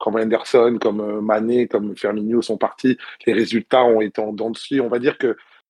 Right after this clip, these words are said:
depuis même la, la, la défaite de la Ligue des Champions, et cetera, où Li-, Li-, Liverpool, le, le truc était un peu brouillé. On, on est une grande équipe, mais c'est bizarre. Ouais, tout le monde respecte Klopp, vous êtes des bons, mais c'est bizarre, et cetera. Et même nous, peut-être qu'on se retrouvait plus, on voulait les résultats, et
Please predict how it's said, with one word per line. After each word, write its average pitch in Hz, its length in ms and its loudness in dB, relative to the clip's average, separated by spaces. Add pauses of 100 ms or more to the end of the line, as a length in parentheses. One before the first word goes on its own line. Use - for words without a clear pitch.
(260)
depuis 143 320 -2
même 165 160 4
la, 151 200 2
la, 139 160 -4
la 135 260 -8
défaite 143 420 -8
de 135 80 -4
la 131 120 -2
Ligue 127 140 -12
des 135 120 -6
Champions, 131 320 -6
et 135 80 -4
cetera, 139 440 0
où 135 120 -8
Li-, 139 240 -6
Li-, 139 320 -4
Liverpool, 151 460 2
le, 131 280 0
le 135 200 -2
truc - 200 -8
était 160 140 2
un 147 80 4
peu 147 140 0
brouillé. 135 540 2 (460)
On, 135 280 2 (160)
on 151 160 2
est 165 60 6
une 160 100 2
grande 165 240 4
équipe, 180 420 -2
mais 156 240 0
c'est - 360 -8
bizarre. 156 460 4
Ouais, 180 240 2
tout 196 120 -20
le 190 60 -16
monde 185 140 -14
respecte 160 500 -14
Klopp, 175 280 -6
vous - 120 -14
êtes 139 120 -10
des 143 100 -4
bons, 165 280 -8
mais 147 180 2 (380)
c'est 147 100 -4
bizarre, 156 440 6
et 131 120 2
cetera. 143 400 2
Et 139 40 -4
même 180 220 -8
nous, 185 320 -8
peut-être 160 280 -12
qu'on 147 140 -12
se - 100 -16
retrouvait 147 380 -2
plus, 170 320 -6
on 151 120 2
voulait 135 200 0
les 139 80 4
résultats, 156 680 4
et 147 60 0